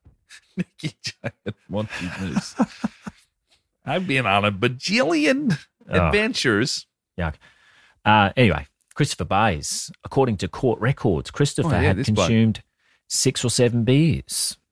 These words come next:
Speaker 1: Oh,
Speaker 2: So,
Speaker 1: bullshit.
Speaker 2: well, that's before he got on.
Speaker 1: Oh, yeah. Sorry.
Speaker 2: It's abs-, yeah, it is bullshit.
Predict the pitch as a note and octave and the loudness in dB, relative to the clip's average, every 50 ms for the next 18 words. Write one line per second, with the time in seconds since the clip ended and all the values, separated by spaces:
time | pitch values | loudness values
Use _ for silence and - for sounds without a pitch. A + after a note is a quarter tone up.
0 | _ _ _ F2 F2 F#2+ F#2+ F#2 F#2 G2+ F#2 F2 - - - - F#2 F2+ G2 - | _ _ _ -2 0 0 2 2 2 0 0 -4 -8 -8 -6 -4 -4 -4 -6 -10
1 | _ _ _ _ - G#2+ D#2 C#2+ F2 F#2 - - E2+ - - E2+ C#2+ D2 - D2+ | _ _ _ _ 0 2 2 2 0 -2 -4 -6 -10 -4 -2 -2 -2 -2 -2 0
2 | D2 D2+ F#2+ G#2+ - - _ _ _ _ _ _ _ _ _ _ - G#2 G2 F2+ | 0 2 2 0 0 -4 _ _ _ _ _ _ _ _ _ _ -4 -2 -2 -2
3 | E2 F2 F2+ F2 _ _ _ _ - F2 F2 F2 F#2 - _ - - - F2 D#2 | -2 -4 -6 -8 _ _ _ _ -8 -6 -6 -6 -6 -10 _ -12 -8 -6 -6 -6
4 | - - - A2 G2+ D2+ - E2+ D#2+ - - - - - - - | -6 -6 -4 -2 -2 0 0 -4 -6 -6 -10 -16 -16 -18 -18 -20